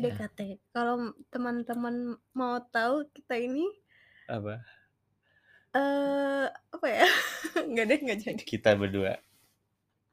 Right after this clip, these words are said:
Speaker 2: Ya, jadi Reza dan Bunga sebenarnya sih udah melewati fase P D K T ya kayaknya ya?
Speaker 1: Udah, udah.
Speaker 2: Jadi
Speaker 1: Emang
Speaker 2: statusnya
Speaker 1: kita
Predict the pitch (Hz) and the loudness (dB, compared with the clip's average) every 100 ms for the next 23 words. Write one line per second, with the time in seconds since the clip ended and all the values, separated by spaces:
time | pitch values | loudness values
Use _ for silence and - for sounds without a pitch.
0 | _ _ _ _ _ _ _ - - _ | _ _ _ _ _ _ _ -20 -20 _
1 | - 117 104 101 104 127 143 131 117 117 | -4 0 0 0 2 2 0 0 2 2
2 | 117 117 117 160 170 131 143 185 - 190 | 2 0 0 0 -2 -2 -2 -2 -2 -4
3 | - 123 110 110 113 113 113 117 117 113 | -4 0 2 4 2 2 -2 -4 -4 -2
4 | 120 113 120 120 165 - 131 98 95 - | -4 0 0 0 -2 -2 0 0 -2 -8
5 | 98 98 - 240 240 220 196 196 202 _ | -8 -8 -4 -2 0 -2 -6 -8 -14 _
6 | _ _ _ _ - 113 143 - - 123 | _ _ _ _ -6 -4 -4 -6 -2 2
7 | 330 427 - | 4 4 4